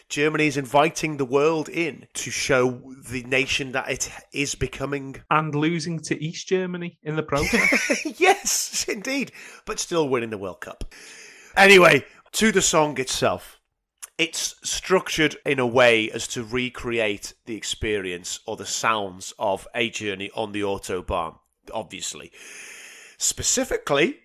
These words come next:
Speaker 1: the journey from Cologne to Bonn on the A five five five, which was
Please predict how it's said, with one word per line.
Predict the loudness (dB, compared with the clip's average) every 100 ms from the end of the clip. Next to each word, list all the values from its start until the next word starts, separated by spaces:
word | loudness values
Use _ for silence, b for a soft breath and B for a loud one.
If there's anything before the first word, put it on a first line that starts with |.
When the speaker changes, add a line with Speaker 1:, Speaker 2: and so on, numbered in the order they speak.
| _ -20
Speaker 1:
the | -12
journey | -2 0 0 0 -6 -8 -14 _
from | -18 -4 0 0 -2 -12 -12
Cologne | -4 0 0 0 -6 -10 -16 -10
to | -8
Bonn | 0 6 6 6 -2 -20 _ _
on | -2 -2 -4 -12 -18
the | -8 -6 -6 -4
A | -4 -4
five | -6 -2 0 0
five | -2 2 2 2
five, | -2 -2 0 -6 -12 -20 b b b
which | 2 2 2
was | 4 4 2 -6